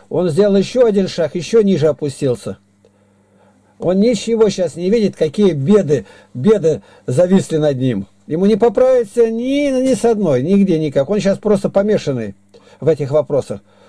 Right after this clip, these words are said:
Его ролики ко мне сбрасывает, где найдет, там плоская земля, где самых еретиков всех собирает и все. То есть,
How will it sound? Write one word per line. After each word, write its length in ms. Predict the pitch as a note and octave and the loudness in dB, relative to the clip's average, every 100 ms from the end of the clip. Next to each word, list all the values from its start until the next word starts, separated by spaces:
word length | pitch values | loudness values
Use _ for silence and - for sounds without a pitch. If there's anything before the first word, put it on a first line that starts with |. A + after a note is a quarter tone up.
| _ _ - | _ _ -4
Его 260 | G3+ F#3 | 0 4
ролики 400 | A3 A3+ A3 A3+ | 4 4 0 -2
ко 140 | G#3 A3+ | -2 2
мне 180 | A3+ | 2
сбрасывает, 560 | G#3 G3+ A3+ G#3 A3+ G#3+ | 2 2 0 0 0 2
где 160 | G#3+ A#3 | 2 2
найдет, 460 | A3+ G#3+ A3+ G#3 | 0 2 2 2
там 180 | A3+ G#3 | -2 -2
плоская 500 | G3+ A#3+ G3+ B3+ A3 | 2 2 2 2 4
земля, 540 | G3+ A3 A3 A3+ A#3+ | 4 2 4 4 2
где 380 | G#3+ G#3+ A3+ G3+ - - | 2 2 2 2 -6 -20
самых 480 | - - C4+ C4 G#3 | -6 0 0 0 -2
еретиков 600 | A#3+ B3 G#3+ B3+ A#3+ G#3 | -2 -2 -2 0 0 0
всех 220 | - G3+ | 0 -2
собирает 540 | - E3+ G3+ A#3+ G#3+ E3+ | -2 0 2 2 0 -4
и 80 | C#3 | -6
все. 240 | - D#3 | 0 0
То 120 | F#3 | 2
есть, 180 | E3+ - | 0 -2